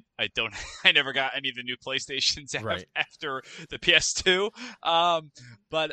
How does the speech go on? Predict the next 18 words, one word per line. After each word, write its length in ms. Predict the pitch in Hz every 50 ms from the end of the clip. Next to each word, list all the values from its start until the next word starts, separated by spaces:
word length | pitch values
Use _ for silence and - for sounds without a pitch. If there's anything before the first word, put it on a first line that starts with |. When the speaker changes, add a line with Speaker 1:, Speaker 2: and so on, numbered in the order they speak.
| -
Speaker 1:
um, 360 | 175 170 160 160 156 160 156 156 - -
I 280 | 123 151 160 170 170 160 - _ -
kinda 360 | - - 165 156 160 165 165
just 240 | 147 151 147 - -
wanna 220 | 151 151 143 139
remember 400 | 127 120 123 127 127 123 120 120
it 80 | 120 - _
for, 360 | - - 117 110 113 104 98
uh, 180 | 107 104 104
what 200 | 104 101 113 110
it 100 | 113 76
was, 540 | 85 107 107 104 98 87 82 - - - - -
for, 120 | 110 104 95 _ _ _ _ _
for 400 | - - 110 104 98 98 98 98 90 101 104
the 140 | 110 101 98
original, 640 | 101 110 113 110 107 113 110 107 104 101 95 92 _ _ _ _ _ _ _ _ _
uh, 420 | 104 98 95 92 90 90 90 92 90 - _ _ _ _ _ _ _ _ _ _ _ _ _ _ _ _ _ _ _ _ _ _
magic 640 | 92 92 92 92 107 107 110 110 113 - - 101 92